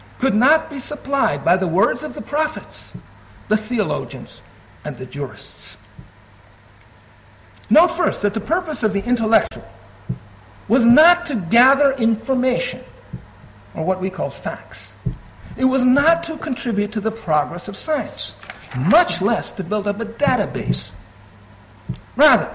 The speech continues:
the purpose of the intellectual tradition was to refine human understanding.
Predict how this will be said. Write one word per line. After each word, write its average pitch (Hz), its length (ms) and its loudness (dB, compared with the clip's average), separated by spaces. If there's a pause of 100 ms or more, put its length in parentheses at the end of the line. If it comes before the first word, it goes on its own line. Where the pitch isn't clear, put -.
(500)
the 226 100 0
purpose 370 480 -2
of 220 120 0
the 196 120 4
intellectual 220 640 2
tradition 208 540 -6 (440)
was 214 200 2
to 226 120 -2
refine 277 760 4
human 220 600 0
understanding. 170 760 -2